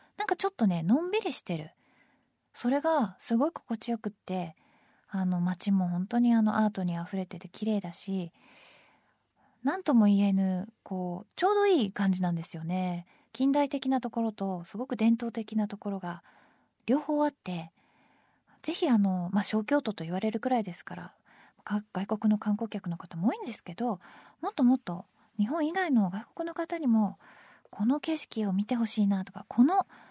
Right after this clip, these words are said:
日本人のこのあったかい感じを、あの、味わってほしいなと思いながら、改めて石川県好きになったところだったので、なんとなくこう、石川県の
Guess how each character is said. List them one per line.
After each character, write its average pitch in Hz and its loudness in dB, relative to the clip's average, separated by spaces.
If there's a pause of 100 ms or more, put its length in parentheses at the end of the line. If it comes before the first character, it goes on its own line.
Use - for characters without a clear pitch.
(220)
日 220 4
本 240 8
人 247 4
の 220 6
こ 226 0
の 302 2 (360)
あ - -18
っ - -20
た 233 -4
か 277 0
い 208 -2 (280)
感 214 4
じ 208 0
を、 196 -2 (480)
あ 185 -4
の、 180 0
味 175 -2
わ 220 2
っ - -2
て 208 -4
ほ 180 -2
し 185 -4
い 180 2
な 180 0
と 175 -8
思 165 -2
い 170 -2
な 170 -4
が 170 -10
ら、 175 -8
改 277 -2
め 403 -2
て - -6
石 185 -6
川 190 -6
県 165 -8
好 - -12
き 202 0
に 190 6
な 160 -6
っ - -18
た - -16
と 170 -8
こ 247 2
ろ 254 6
だ 190 0
っ - -12
た 160 -8
の 156 -10
で、 185 -4 (720)
な 185 0
ん 180 0
と 185 -4
な 175 0
く - -14
こ - -14
う、 - -14
石 - -8
川 180 -4
県 160 -10
の 156 -10